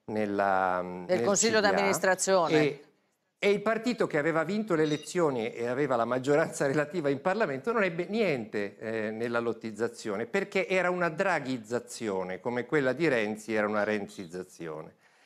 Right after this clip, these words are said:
Speaker 1: Oggi assistiamo non a una melonizzazione, ma a un ritorno alla lottizzazione classica. Oggi Dagospia ha fatto il calcolo che tra le poltrone che sono state distribuite oggi,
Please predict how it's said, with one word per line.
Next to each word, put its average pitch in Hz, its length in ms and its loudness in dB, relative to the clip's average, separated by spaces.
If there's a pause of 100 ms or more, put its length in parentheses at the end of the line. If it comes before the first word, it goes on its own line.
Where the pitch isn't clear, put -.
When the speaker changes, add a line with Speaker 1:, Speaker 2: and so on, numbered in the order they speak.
(240)
Speaker 1:
Oggi 175 360 2
assistiamo 160 720 0
non 208 340 2
a 160 60 6
una 139 180 2
melonizzazione, 120 1080 0
ma 143 160 0
a 175 60 2
un 202 80 2
ritorno 226 480 2
alla 151 180 4
lottizzazione 190 840 -2
classica. 127 800 0
Oggi 143 200 0
Dagospia 139 640 0 (400)
ha 135 100 -4
fatto 175 300 0
il 151 120 0
calcolo 117 640 0
che 127 220 -2
tra 135 160 0
le 156 120 0
poltrone 165 560 0
che 135 80 -2
sono 117 240 -4
state 147 320 -2
distribuite 120 720 -2
oggi, 104 520 0